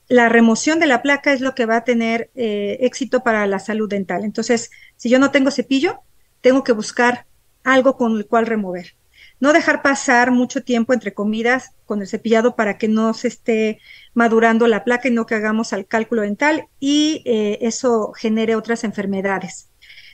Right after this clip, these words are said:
Tenemos que visitar al dentista, pero para una revisión y para que nos dé consejos sobre el cuidado de nuestra boca, eliminar la palabra limpieza. Tenemos que ser responsable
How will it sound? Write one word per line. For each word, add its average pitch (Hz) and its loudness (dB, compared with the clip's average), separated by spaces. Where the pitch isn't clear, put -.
Tenemos 262 4
que 254 4
visitar 240 2
al 247 4
dentista, 240 -2
pero 247 6
para 214 -2
una 226 0
revisión 247 -2
y 302 -4
para 208 -4
que 214 -4
nos 214 -6
dé 233 2
consejos 226 0
sobre 233 2
el 220 0
cuidado 220 0
de 233 0
nuestra 214 -8
boca, 202 -6
eliminar 226 4
la 254 0
palabra 214 0
limpieza. 220 -4
Tenemos 226 0
que 214 -6
ser 226 -2
responsable 226 -2